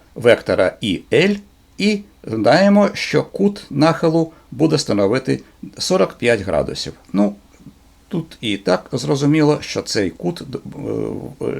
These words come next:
між стру-, вектором І Л та вектором У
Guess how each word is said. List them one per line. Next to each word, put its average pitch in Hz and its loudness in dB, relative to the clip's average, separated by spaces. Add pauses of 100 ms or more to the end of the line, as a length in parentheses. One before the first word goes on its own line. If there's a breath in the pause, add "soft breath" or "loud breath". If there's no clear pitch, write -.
(120)
між - 0 (320 loud breath)
стру-, - -6
вектором 113 2
І 120 0
Л 98 4 (360)
та 107 2
вектором 101 2 (120)
У 101 2